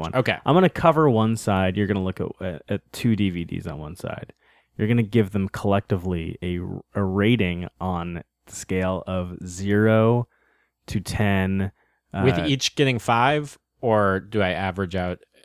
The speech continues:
Speaker 1: a
Speaker 2: Yeah, each get five, and then
Speaker 1: Okay.
Speaker 2: they get totaled up.
Speaker 1: And
Speaker 2: And
Speaker 1: then
Speaker 2: then
Speaker 1: we'll guess whether I, we think the other two are going to be over or under that?
Speaker 2: Yes.
Speaker 1: Okay.
Speaker 2: And the, the, the scale is, uh,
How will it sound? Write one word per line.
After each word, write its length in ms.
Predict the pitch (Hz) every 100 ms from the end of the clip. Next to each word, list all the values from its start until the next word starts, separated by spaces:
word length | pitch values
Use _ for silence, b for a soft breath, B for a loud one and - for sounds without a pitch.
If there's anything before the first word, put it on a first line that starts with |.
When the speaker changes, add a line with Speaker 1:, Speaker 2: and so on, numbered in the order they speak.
| _ _
Speaker 1:
a 240 | 95 85 87
Speaker 2:
Yeah, 320 | 135 90 76
each 240 | 131 131 -
get 140 | 160
five, 560 | - 120 101 98 98 -
and 100 | 110
then 80 | 104
Speaker 1:
Okay. 120 | 101
Speaker 2:
they 80 | 85
get 220 | 101 -
totaled 560 | - 127 113 101 95 82
up. 340 | - 76 - - - b b b b
Speaker 1:
And 100 | 107
Speaker 2:
And 80 | 131
Speaker 1:
then 80 | 113
Speaker 2:
then 80 |
Speaker 1:
we'll 100 | 127
guess 420 | 120 117 117 - -
whether 680 | 113 113 104 104 101 101 101 _ _ -
I, 140 | 110 107
we 120 | 110
think 240 | 110 98
the 100 | 110
other 200 | 101 104
two 280 | - 107 101
are 80 | 98
going 280 | 95 90 90
to 100 | 87
be 280 | - 98
over 420 | 90 95 92 87 87
or 20 |
under 300 | 92 101 113
that? 320 | 123 135 - _ _ _ - -
Speaker 2:
Yes. 380 | - - - - -
Speaker 1:
Okay. 240 | 110 92 B B -
Speaker 2:
And 320 | 120 117 113
the, 260 | 113 107 95
the, 360 | 113 104 90 101
the 160 | 107 104
scale 380 | - 110 104
is, 180 | 98 92
uh, 260 | - 95 92